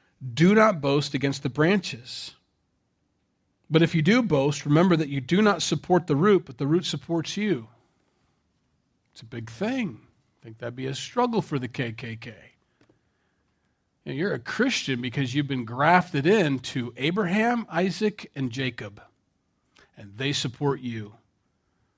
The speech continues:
You in no way support them or replace them. You're only here and are suckling as a, <laughs> I don't mean to be too strong here, but you're a parasite,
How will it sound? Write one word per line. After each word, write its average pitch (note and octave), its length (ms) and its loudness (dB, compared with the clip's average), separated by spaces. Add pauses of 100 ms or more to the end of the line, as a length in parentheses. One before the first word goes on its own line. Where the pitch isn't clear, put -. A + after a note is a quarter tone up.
(220)
You C3 200 2
in A#2+ 140 2
no C3+ 160 4
way C#3+ 160 4
support D#3 540 -2
them E3 280 2
or C#3+ 220 2
replace A#2 600 -8
them. - 360 -20 (520)
You're B2+ 200 -2
only F#3 400 0
here D3 440 2
and C3+ 240 -8
are A#2+ 100 -10
suckling B2+ 800 -2 (640)
as C3 180 -4
a, B2+ 320 -4 (720)
<laughs> - 680 -12
I B2 40 -10
don't A#2 140 -12
mean A#2+ 140 -6
to A#2 40 -8
be A#2+ 140 -8
too C3 180 -4
strong D3+ 440 2
here, C3+ 220 0
but C3 180 -6 (380)
you're A3 160 4
a D#3+ 60 6
parasite, D3 840 2